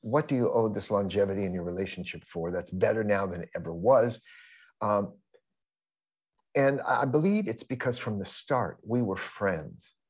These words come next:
We built a friendship. And marriages have to be built like a house, as you know.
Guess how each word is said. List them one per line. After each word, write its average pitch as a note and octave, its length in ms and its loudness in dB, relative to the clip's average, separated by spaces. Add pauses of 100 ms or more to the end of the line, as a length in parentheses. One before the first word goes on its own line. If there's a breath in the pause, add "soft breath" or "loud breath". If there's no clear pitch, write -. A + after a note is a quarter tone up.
(220)
We B2+ 140 2
built B2+ 480 6
a F#2 60 -6
friendship. - 680 -4
And B2+ 120 -2
marriages F3 360 2
have A2 160 -4
to F#2 60 -6
be F2 100 -4
built G#2+ 260 0
like - 180 -6
a - 60 -8
house, - 480 -6 (720 loud breath)
as F#2+ 160 0
you A2+ 120 4
know. E2+ 280 -4